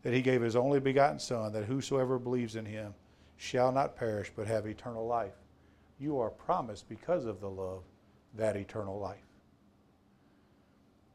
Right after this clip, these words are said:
Have you noticed? How many of you guys were here last week? Did you notice that this sermon is very similar to last week's sermon?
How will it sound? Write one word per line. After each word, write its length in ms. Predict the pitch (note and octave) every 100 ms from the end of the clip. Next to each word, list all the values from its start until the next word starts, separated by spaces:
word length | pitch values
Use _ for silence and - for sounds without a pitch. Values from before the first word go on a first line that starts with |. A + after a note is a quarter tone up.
| _ _ _ _ _ _ -
Have 80 |
you 80 | D3
noticed? 320 | E3 D3+ D#3+
How 80 | C#3+
many 100 | F3+
of 80 | E3
you 60 | C#3
guys 100 | A#2+
were 100 | A#2+
here 140 | A#2
last 300 | A2 G#2 -
week? 140 | G#2+ - _ _ _ _ _ _ _ _ _ _ _ _ _ _ _
Did 160 | D3
you 80 | E3+
notice 380 | F3+ D3 D#3 D3+
that 220 | - G#2+ - _ _ _ _ _ _ _ _ _ F#2+
this 240 | C#3 D3+
sermon 460 | - C3+ C#3 D#3 C#3
is 120 | G#2
very 220 | B2 C3
similar 440 | - C3+ B2+ B2+
to 60 | A#2
last 300 | A2+ A#2+ G#2
week's 200 | B2 G#2+
sermon? 300 | - A#2 B2